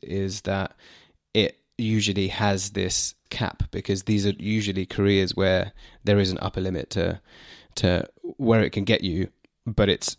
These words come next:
it's, you know, a very respected upper limit. Did you ever face that sort of challenge where there was the expectation to follow the more conventional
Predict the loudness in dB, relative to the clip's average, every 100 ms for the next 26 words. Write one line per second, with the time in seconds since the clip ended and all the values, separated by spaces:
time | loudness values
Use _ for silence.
0 | -2 -2 -2 -4 -4 -2 0 2 2 -2
1 | -4 -4 -4 -2 0 2 2 -2 -6 -20
2 | -20 _ _ -2 2 4 6 6 4 0
3 | 0 2 2 0 -4 -6 -8 _ _ _
4 | -20 -10 -2 0 0 0 2 2 0 -4
5 | -4 0 2 2 -2 -4 -2 0 0 -2
6 | -6 _ _ _ _ 0 2 2 0 0
7 | -2 -2 -6 -4 -2 -2 -2 -4 -4 -8
8 | -6 0 2 4 2 0 -4 _ _ _
9 | -2 0 0 -2 -4 -2 -2 -2 -2 -2
10 | -2 -2 -4